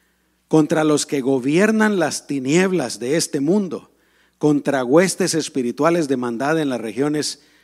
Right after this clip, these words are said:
celestes. Por eso es que como cristianos, hermanos, nos portamos diferente.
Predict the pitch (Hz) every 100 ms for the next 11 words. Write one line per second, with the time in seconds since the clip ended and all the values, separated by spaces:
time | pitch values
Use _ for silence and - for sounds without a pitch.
0 | _ - - 113 120 - - - - -
1 | - _ _ _ _ _ _ _ - 143
2 | 214 208 208 165 151 139 131 175 208 180
3 | 151 147 131 127 - 127 - 147 160 135
4 | 117 120 127 131 113 92